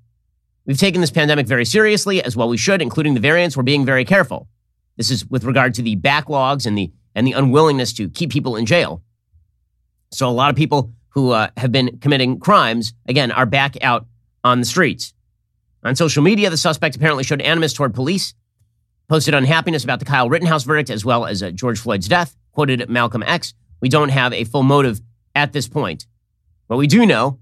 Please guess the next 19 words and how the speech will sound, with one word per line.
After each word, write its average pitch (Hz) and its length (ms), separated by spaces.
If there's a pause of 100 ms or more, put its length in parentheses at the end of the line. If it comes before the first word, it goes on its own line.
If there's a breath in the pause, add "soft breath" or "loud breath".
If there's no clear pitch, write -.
(100)
is - 60
that 131 80
this 131 120
person 160 380
should 185 300
not 156 240
have 135 160
been 120 320
on 117 160
the 113 140
street." 95 340 (800)
Apparently, 151 380
the 127 140
Department 156 360
of 135 60
Justice 131 280
criminal 156 420 (260)
record 156 380
history 113 460